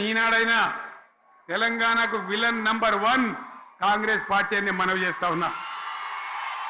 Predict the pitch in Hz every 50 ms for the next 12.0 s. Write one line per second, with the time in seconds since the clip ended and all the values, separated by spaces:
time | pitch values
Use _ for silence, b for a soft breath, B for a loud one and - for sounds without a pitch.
0 | - - - - - - - - - - - - - - - - - - 156 175
1 | 196 202 202 208 220 220 214 226 226 226 220 - 214 214 202 190 220 214 214 214
2 | 185 202 220 196 147 - - - - - - - - - - - - - - -
3 | - - - - - - - - - - - - - - _ _ _ _ 156 175
4 | 208 220 233 226 233 226 226 233 220 202 208 202 233 226 220 226 226 220 220 -
5 | 208 220 220 220 - 214 214 214 202 - 220 202 196 202 208 214 220 226 247 247
6 | 226 196 - - - - - _ _ _ _ _ _ _ _ - _ - - 175
7 | 202 208 240 233 220 208 208 196 180 233 233 208 220 226 196 226 214 202 208 214
8 | 226 247 254 240 208 180 - - - - - - - - - - - 143 175 208
9 | 214 233 240 240 226 247 247 240 233 233 226 226 226 233 240 240 240 208 - -
10 | - - - - - _ _ _ _ _ _ _ _ _ _ _ _ _ _ _
11 | _ _ _ _ _ _ _ _ _ _ 151 175 208 233 240 240 247 247 247